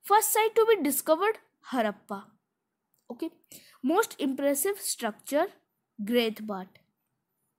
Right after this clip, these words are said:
Largest building, granary. Main crops, wheat and barley. Main animal,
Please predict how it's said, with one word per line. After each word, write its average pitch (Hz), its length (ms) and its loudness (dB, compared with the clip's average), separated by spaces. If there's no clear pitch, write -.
Largest 311 680 4
building, 240 300 0
granary. 233 680 0
Main 403 340 2
crops, 226 500 -2
wheat 330 360 4
and 427 200 2
barley. 233 540 0
Main 320 300 2
animal, 339 360 2